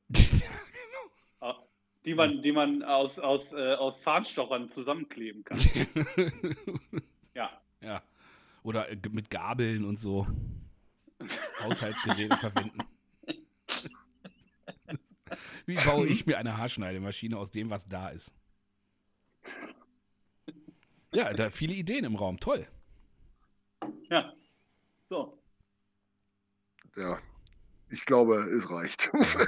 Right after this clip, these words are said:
Speaker 1: Ich,
Speaker 2: Reicht, reicht.
Speaker 1: ich würde jetzt gerne auch für mich noch ein bisschen
Speaker 2: Ich
Speaker 1: auf
Speaker 2: hier schon? Ich, ich komme gerade erst.
Speaker 1: Ja.
Speaker 3: Genau, deswegen sag ich.
Speaker 2: Was?
Speaker 1: Deswegen ist auch gut, wenn andere
Speaker 3: Haben Sie
Speaker 1: gehen.
Speaker 3: noch was auf, haben Sie noch was?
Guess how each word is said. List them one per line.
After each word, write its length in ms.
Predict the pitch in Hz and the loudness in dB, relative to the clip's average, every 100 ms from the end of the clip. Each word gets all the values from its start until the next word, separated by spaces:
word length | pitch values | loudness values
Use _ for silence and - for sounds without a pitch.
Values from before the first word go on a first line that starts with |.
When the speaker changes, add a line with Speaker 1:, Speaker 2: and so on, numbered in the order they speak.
| - 539 - 247 | 4 2 2 -4
Speaker 1:
Ich, 220 | 147 - | -2 4
Speaker 2:
Reicht, 420 | 143 214 - - 113 | 6 6 0 -6 4
reicht. 340 | 131 190 - - 190 - - | 4 4 0 -10 -8 -4 -2
Speaker 1:
ich 140 | 131 | 2
würde 140 | 175 190 | 4 4
jetzt 120 | - | 4
gerne 200 | 156 156 | 4 6
auch 100 | 139 | 6
für 120 | 147 | 6
mich 180 | 147 151 | 4 4
noch 100 | 147 | 2
ein 80 | 127 | 4
bisschen 160 | 139 147 | 4 6
Speaker 2:
Ich 60 | |
Speaker 1:
auf 60 | 202 | 8
Speaker 2:
hier 120 | 214 | 8
schon? 360 | 208 226 269 262 - | 6 2 2 -2 -4
Ich, 320 | 170 - - - - - - _ _ _ - | -4 -4 -12 -20 -20 -20 -20 _ _ _ -10
ich 180 | 160 - | -8 0
komme 220 | 311 180 | 2 4
gerade 220 | 160 147 | 6 6
erst. 240 | 143 139 - _ _ _ - 135 - _ - - - 180 - - - | 6 2 -6 _ _ _ -14 -14 -14 _ -20 2 4 4 4 2 2
Speaker 1:
Ja. 240 | 143 147 | 0 6
Speaker 3:
Genau, 240 | 185 170 139 | 10 10 10
deswegen 420 | - - 196 147 | 6 6 4 6
sag 180 | 202 - | 6 6
ich. 200 | 220 - - - 180 - - - - _ - - - | 2 0 0 2 0 -2 -16 -16 -20 _ -8 -4 -4
Speaker 2:
Was? 140 | 147 - _ _ _ _ _ _ _ _ - | -6 -10 _ _ _ _ _ _ _ _ -8
Speaker 1:
Deswegen 640 | 123 110 92 - 123 139 | -8 -8 -12 -4 -2 0
ist 120 | 139 | 0
auch 120 | 131 | -2
gut, 200 | 113 131 | -2 -4
wenn 100 | 127 | -4
andere 220 | 110 117 110 | 0 0 0
Speaker 3:
Haben 240 | 98 170 | 4 8
Sie 80 | 247 | 10
Speaker 1:
gehen. 20 | |
Speaker 3:
noch 100 | 262 | 10
was 140 | 262 | 8
auf, 160 | 196 175 - | 6 0 -2
haben 180 | - 165 | -2 2
Sie 60 | 196 | 6
noch 80 | 220 | 6
was? 200 | 233 | 4